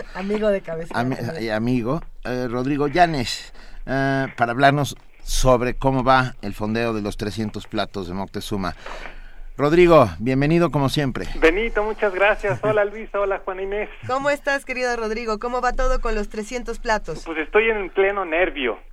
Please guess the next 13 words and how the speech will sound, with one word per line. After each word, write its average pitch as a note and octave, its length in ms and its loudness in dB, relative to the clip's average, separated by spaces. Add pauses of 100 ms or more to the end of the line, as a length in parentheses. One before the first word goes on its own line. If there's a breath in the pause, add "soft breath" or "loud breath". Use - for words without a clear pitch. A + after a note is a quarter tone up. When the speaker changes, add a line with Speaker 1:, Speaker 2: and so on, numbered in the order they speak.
(100)
Speaker 2:
Ajá. A2+ 380 0 (200)
Speaker 3:
Porque C3+ 280 0
vamos F3 340 2
en D3+ 140 -4
la B2 80 2
mitad, D3+ 500 -2
pero B2 400 0
yo C3 240 -6
sé E3 160 -8
que D#3 160 -8
esta - 160 -12
es D3 60 -6
la C3 100 -4